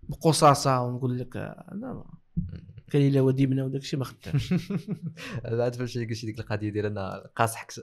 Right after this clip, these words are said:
Speaker 2: احسن منك.
Speaker 1: آه، واخا شكون بحال هكا؟ وانا عارف، انا هكا كن-، ما عرفتش.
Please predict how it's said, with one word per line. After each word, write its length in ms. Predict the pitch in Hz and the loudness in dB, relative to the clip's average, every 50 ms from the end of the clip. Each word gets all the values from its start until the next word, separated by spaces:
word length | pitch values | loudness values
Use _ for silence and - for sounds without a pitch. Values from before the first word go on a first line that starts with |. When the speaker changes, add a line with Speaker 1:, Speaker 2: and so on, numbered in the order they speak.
| - 110 | -12 -12
Speaker 2:
احسن 240 | 113 - - 117 110 | -12 -10 -8 -8 -6
منك. 260 | 110 113 110 107 - | -6 -4 -6 -4 0
Speaker 1:
آه، 80 | 392 320 | 2 4
واخا 140 | - - - | 6 6 6
شكون 300 | - - - - 453 277 | 4 4 4 6 6 8
بحال 240 | 156 202 262 247 | 10 10 12 12
هكا؟ 240 | 196 160 139 - 139 | 12 10 10 8 6
وانا 180 | 156 196 226 247 | 8 10 10 10
عارف، 220 | 240 202 170 180 | 10 10 10 10
انا 220 | 196 202 214 208 233 | 10 10 10 10 10
هكا 160 | 214 - 226 | 8 6 2
كن-، 260 | 214 220 180 165 151 | 4 4 6 6 6
ما 120 | 160 185 | 6 6
عرفتش. 240 | 175 202 190 - - | 4 4 2 -2 -10